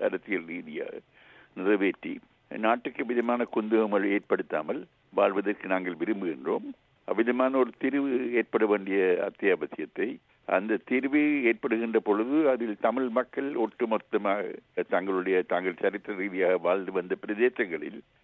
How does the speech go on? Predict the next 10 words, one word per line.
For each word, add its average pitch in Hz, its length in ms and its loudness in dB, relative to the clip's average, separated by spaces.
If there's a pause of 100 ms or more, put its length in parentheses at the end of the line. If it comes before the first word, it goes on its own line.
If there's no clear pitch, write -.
அதிகாரத்தை 107 760 2 (340)
ஒருமித்து 110 540 0 (560)
அவர்கள் 90 360 2
பயன்படுத்தக்கூடிய 90 800 -4
வகையில் 78 540 -2 (480)
அந்த 82 200 -4
தீர்வு 92 360 0
அமைய 92 300 0
வேண்டும் 85 280 -4
என்றும் 76 360 -6